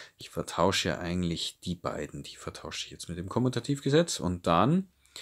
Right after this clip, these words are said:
habe ich ist gleich ein Viertel A mal A Quadrat mal B mal B Quadrat.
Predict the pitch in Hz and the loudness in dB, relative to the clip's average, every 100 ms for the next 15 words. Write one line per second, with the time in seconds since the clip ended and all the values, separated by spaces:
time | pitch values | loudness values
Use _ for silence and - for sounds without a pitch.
0 | - - - - - 90 87 85 - 85 | -16 -18 -20 -20 0 6 8 8 6 0
1 | 98 - - - - _ - - - - | 0 -4 -8 -10 -14 _ -20 -20 -20 0
2 | 107 - - 120 117 131 165 170 - - | 2 2 0 6 8 8 4 2 -4 -10
3 | - - 90 87 82 78 - - 101 113 | -6 2 6 6 4 0 -6 2 4 6
4 | 123 120 - - 92 90 98 98 87 80 | 6 4 4 0 6 8 8 8 6 6
5 | 78 - _ 90 110 131 135 127 120 123 | 4 0 _ 4 4 6 4 8 8 8
6 | 123 - - 90 87 82 78 78 73 _ | 4 -8 -6 2 4 6 6 4 -2 _
7 | 78 78 87 87 82 73 71 71 71 - | 0 2 4 4 2 0 0 0 -4 -2
8 | 95 - 139 131 123 135 | -2 0 0 2 2 0